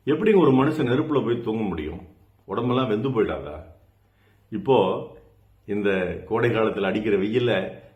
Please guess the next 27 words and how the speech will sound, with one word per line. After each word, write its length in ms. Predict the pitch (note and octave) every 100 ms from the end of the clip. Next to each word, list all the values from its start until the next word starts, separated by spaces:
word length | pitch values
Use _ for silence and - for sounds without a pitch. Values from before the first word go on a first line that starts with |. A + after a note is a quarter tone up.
| _
கிட்டத்தட்ட 380 | - F#2+ G2+ A2
அப்படித்தான் 420 | G#2+ F#2 G2 A2
நம்ம 180 | G2+ F#2+
தூங்கிட்டு 420 | E2+ C3 G#2+ G#2
இருக்கிறோம். 420 | - F2 E2+ - - - _ _ _ _ _ _ _ _ _
அதாவது 300 | F#2 G2 G#2
இந்த 120 | G2+
குளிர்பதன 600 | F2+ B2 C3 B2 A#2 G2
பெட்டி 220 | G#2 G#2
என்று 180 | A2 G2
சொல்லக்கூடிய 480 | G2 F#2+ F#2+ F#2+ F#2
ஏ 220 | F2+ A#2+
சி, 360 | A#2+ - - - _ _ _
அது 200 | G2 F#2+
இல்லாத 360 | F2+ A2+ A2
இடங்களில், 640 | F#2+ G2 G2 G2+ F#2 - -
ஏர் 180 | G2+
கண்டிஷனர் 460 | F2+ G2 G2 - G2+
இல்லாத 260 | E2+ G2+ F#2
இடங்களில் 560 | F2+ G#2 G2 D#2 D#2 - _ _ _ _ _
வெயிலில் 760 | F#2 G#2+ C3 B2 E2 - - _ _ _
அப்படியே 260 | F2 E2 A2+
வேத்து 480 | F2 G#2+ B2 B2 -
கொட்டிக்கிட்டு 880 | A2 - C#3+ B2+ B2+ F#2 F2+ - - _ _ _ -
எரிஞ்சு 760 | G2 A2+ D3 C#3 A2 F2+ F#2 - _
தூங்கிட்டு 280 | A#2+ A#2 G2+
இருக்கிறோம். 340 | - - -